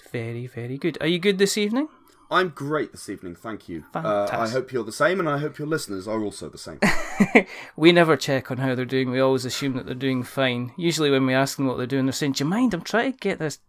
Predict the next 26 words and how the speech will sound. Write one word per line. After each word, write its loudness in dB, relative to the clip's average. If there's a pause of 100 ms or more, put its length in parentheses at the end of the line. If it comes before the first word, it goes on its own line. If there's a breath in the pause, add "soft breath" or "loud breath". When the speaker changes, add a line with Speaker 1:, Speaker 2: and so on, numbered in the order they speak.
(100)
Speaker 1:
turn 0 (180)
sorted -6
out," -8
um, -10 (460 loud breath)
or -2
they're -2
role-playing -4
or -6
something -6
like -8
that. -10 (540 loud breath)
For 8 (260)
everybody 6
who -2
is -2
out -4
there, -2
though, -4
if -4
you've, -4
um, 0
not -2
listened -6
to -2
us -6
before, -4